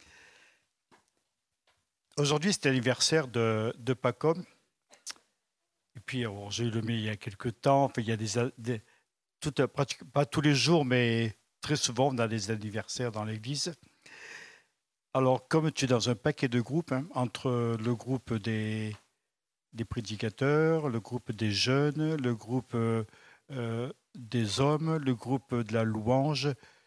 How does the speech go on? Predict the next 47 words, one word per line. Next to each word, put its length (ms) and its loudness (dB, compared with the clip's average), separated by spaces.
tu 100 -4
dois 160 4
pas 140 0
être 200 0
dans 140 0
celui 160 -4
de 60 -2
la 80 2
chorale, 640 0
je 100 -14
crois 200 -6
pas, 320 0
peut-être 400 -2
que, 160 -2
je, 180 -10
j'en 180 -4
sais 140 -4
rien 120 -6
finalement. 360 -14
Ouais. 140 -6
Enfin, 220 -2
alors 200 2
bon, 160 2
je, 100 2
moi 180 4
j'avais 200 2
envoyé 340 4
des 120 4
messages 460 2
dans 120 4
chacun, 420 2
du 140 0
coup 160 -2
il 80 2
y 40 6
a 20 6
eu 140 4
des 120 2
rebonds. 400 2
Et 320 6
ce 120 2
qui 140 2
m'a 480 6
frappé, 480 4
ce 200 4
sont 260 4
les, 200 0